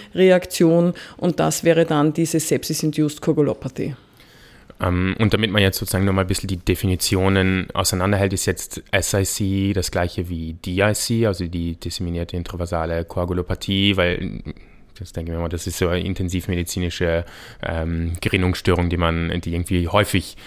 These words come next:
Speaker 2: ähm, ähm, im Rahmen der, der, ja, Intensivmedizin fällt. Wie, wie, wie, in, in welcher Relation stehen diese zwei, äh, Koagulopathien zueinander?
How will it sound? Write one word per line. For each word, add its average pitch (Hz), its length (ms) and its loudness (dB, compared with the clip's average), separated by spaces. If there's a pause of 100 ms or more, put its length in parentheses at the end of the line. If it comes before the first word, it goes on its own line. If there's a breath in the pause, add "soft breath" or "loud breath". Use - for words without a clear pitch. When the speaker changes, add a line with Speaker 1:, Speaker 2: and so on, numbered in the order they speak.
(160 loud breath)
Speaker 2:
ähm, 82 500 -4 (120)
ähm, 85 380 -10 (400)
im 85 280 0
Rahmen 82 320 -4
der, 80 260 -2
der, 80 200 -4 (640)
ja, 85 180 -4 (100)
Intensivmedizin 87 720 -2
fällt. 98 380 2 (1600 loud breath)
Wie, 104 260 0
wie, 110 440 2
wie, 101 520 2
in, 101 320 -4
in 98 320 -2
welcher 101 220 0
Relation 95 360 2
stehen 87 240 -2
diese 90 220 -4
zwei, 85 520 -2
äh, 82 160 -8
Koagulopathien 87 640 -6
zueinander? 82 520 -6